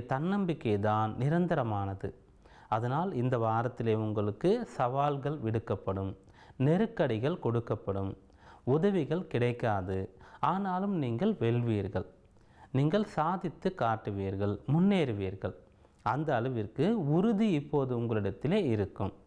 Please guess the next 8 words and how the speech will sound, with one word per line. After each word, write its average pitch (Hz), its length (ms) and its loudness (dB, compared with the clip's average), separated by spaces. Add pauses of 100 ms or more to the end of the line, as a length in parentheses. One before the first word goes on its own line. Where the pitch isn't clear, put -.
(640)
உழைப்பு 196 540 2
இருக்கும், 101 440 -2 (180)
விடாமுயற்சி 175 1000 0
இருக்கும். 98 440 -2 (680)
நம்பிக்கையில் 139 720 2
நீங்கள் 110 400 0
மிகச்சிறந்து 156 760 0
விளங்குவீர்கள். 110 800 -2